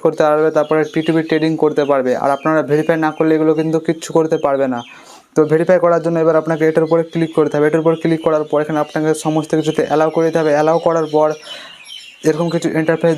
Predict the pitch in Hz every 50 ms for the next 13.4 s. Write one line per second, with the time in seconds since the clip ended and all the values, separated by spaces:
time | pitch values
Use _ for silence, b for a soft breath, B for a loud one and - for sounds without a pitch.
0 | 151 156 151 151 147 139 139 135 151 151 170 170 165 165 165 170 170 165 165 175
1 | 165 - 175 170 165 165 165 160 170 156 - 165 151 170 170 170 160 160 160 160
2 | 170 170 170 160 175 170 175 170 160 156 156 - 165 160 160 165 156 160 160 170
3 | 156 160 156 - 160 156 156 160 151 156 - 165 160 156 160 160 156 156 160 160
4 | 170 175 175 B B B B B B B B B - - 160 160 170 170 165 170
5 | 175 170 170 175 165 170 165 - 170 160 - 170 160 165 160 160 - 165 160 156
6 | 160 160 156 165 160 160 - 175 170 165 165 - 175 165 165 160 160 160 151 160
7 | 160 160 - 165 160 160 160 - 165 160 156 156 156 151 147 151 151 156 160 156
8 | 151 151 160 151 139 151 147 147 151 151 156 151 156 151 147 156 156 - 143 147
9 | 143 147 151 151 - - 156 160 156 156 147 - 156 160 156 - - 151 143 -
10 | - 151 147 147 143 127 139 135 131 127 123 135 131 147 156 151 143 - 143 156
11 | 156 160 156 160 156 151 151 160 170 170 170 B B B B B B B B 143
12 | 151 160 160 160 160 160 165 165 160 151 117 151 160 160 165 160 160 170 160 156
13 | - 170 165 160 160 160 170